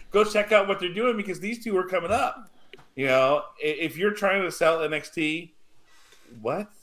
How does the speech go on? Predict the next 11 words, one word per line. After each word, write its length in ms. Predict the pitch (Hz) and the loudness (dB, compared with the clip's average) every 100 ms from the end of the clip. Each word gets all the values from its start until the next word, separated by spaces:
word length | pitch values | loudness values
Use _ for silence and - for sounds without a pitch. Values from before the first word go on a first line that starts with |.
| _ - _ - _ | _ -20 _ -20 _
What? 360 | 131 156 202 - | 0 2 2 -2
Like, 220 | 135 - | -2 0
no, 360 | 151 208 117 104 | 2 4 4 0
give 140 | 147 | -4
me 80 | 208 | -4
Braun 280 | 202 185 170 | 0 2 2
Breaker 360 | 131 185 170 135 | 2 0 2 2
at 80 | 104 | 2
least. 300 | 101 104 - | -4 -8 -8
Give 220 | 156 160 | -8 -6
me, 360 | 175 165 143 | -4 -4 -4